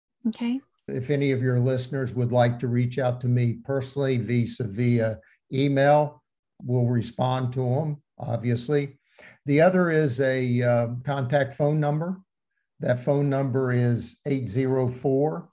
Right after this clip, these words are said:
Speaker 2: four eight four, zero two eight five. So either one of those ways, if you wanted to reach out, learn if you, if, if we haven't covered something that your listeners are interested in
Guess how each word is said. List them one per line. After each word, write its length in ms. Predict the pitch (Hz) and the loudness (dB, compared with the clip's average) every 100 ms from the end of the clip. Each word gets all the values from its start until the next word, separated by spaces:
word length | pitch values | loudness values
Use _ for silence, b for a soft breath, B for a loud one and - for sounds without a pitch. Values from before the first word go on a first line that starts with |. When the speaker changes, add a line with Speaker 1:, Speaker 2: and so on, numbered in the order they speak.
| _ | _
Speaker 2:
four 340 | _ 139 131 131 | _ 0 2 2
eight 200 | 131 127 | 0 -4
four, 440 | - 135 151 160 | -6 -2 -2 -4
zero 440 | 110 123 127 131 123 | -4 -2 -2 -2 -4
two 280 | - 135 143 | -2 0 0
eight 180 | 127 | -2
five. 560 | - 147 147 117 113 - _ _ b b | -2 -2 -2 -2 -6 -10 _ _ b b
So 240 | - 143 143 | -2 -2 2
either 280 | 165 196 180 | 2 2 0
one 240 | 151 160 | -2 -2
of 120 | 151 | -2
those 280 | 139 143 123 | 0 -2 -2
ways, 480 | 120 131 147 175 123 | -2 0 0 -2 -6
if 240 | 113 - | -8 -6
you 100 | 147 | -4
wanted 360 | 123 131 143 131 | 0 0 0 0
to 60 | 131 | 0
reach 340 | 135 131 127 | 0 -2 0
out, 420 | 127 123 127 123 b b b b _ _ - | 2 2 0 -6 b b b b _ _ 0
learn 320 | 180 247 202 | 2 2 0
if 200 | 175 127 | -2 -2
you, 120 | 180 - | -4 0
if, 260 | 151 - - | -2 -4 -8
if 180 | 160 - | -6 -2
we 140 | 160 151 | 2 4
haven't 320 | 214 202 151 | 4 4 2
covered 360 | 180 180 139 | 2 2 -2
something 540 | - 156 131 151 143 139 | -4 -4 -2 -2 0 2
that 260 | 127 123 | 0 0
your 140 | 139 127 | -2 -2
listeners 560 | 131 135 - 143 127 | 0 -2 -4 -4 -2
are 120 | 127 127 | -2 0
interested 520 | 143 160 127 151 139 | -2 -4 -6 -2 0
in 420 | 151 156 147 | 0 0 -2